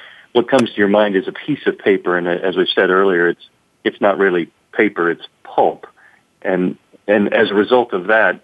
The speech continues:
it's hardened pulp. So, uh, so it can easily withstand splashes of water. It can withstand, uh, uh, being up against ice,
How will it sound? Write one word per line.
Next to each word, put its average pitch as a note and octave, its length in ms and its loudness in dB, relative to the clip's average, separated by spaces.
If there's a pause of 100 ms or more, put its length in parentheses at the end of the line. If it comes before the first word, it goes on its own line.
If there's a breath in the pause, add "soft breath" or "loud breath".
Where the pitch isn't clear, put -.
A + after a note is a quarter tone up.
it's G2 220 -6
hardened C#3 560 -2
pulp. D#2+ 280 -4 (280)
So, G2+ 260 0 (1080)
uh, F#2+ 280 2 (400)
so A#2 300 2
it - 480 -2
can A#2 200 -2
easily A#2+ 340 -2
withstand G2 720 -2
splashes G#2+ 600 0 (160)
of F#2+ 160 0
water. F#2 400 2 (460)
It G#2+ 120 -6
can G2 220 -2
withstand, F#2 760 0
uh, F2 260 0 (220)
uh, - 280 -2
being G2+ 320 -2
up F#2 140 0
against F#2+ 380 -4
ice, F2+ 260 2